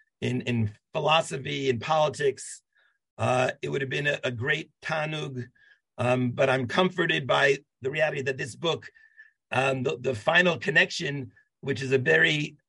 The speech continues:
a-, again, hashkacha, the book is a collection, for the most part, of exchanges of letters between Rav Matisyahu and a Talmud of his from Machon Shlomo,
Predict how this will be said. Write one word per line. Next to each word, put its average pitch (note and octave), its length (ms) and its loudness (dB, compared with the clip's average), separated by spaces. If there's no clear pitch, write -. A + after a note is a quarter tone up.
a-, B2+ 160 -4
again, C3 260 0
hashkacha, B2 800 0
the - 100 -8
book G#3 320 2
is E3 180 -6
a D#3+ 80 -2
collection, E3+ 640 0
for D#3 140 -12
the D3 100 -6
most F3 300 0
part, D3+ 360 2
of C#3+ 300 -2
exchanges E3 680 0
of B2+ 160 -2
letters D3+ 480 4
between D3+ 600 -6
Rav C3 120 4
Matisyahu D3+ 520 4
and D#3 100 2
a B2+ 40 0
Talmud F3+ 400 4
of C3+ 100 -6
his C3 440 -2
from D3 160 -6
Machon D#3+ 360 0
Shlomo, B2+ 680 0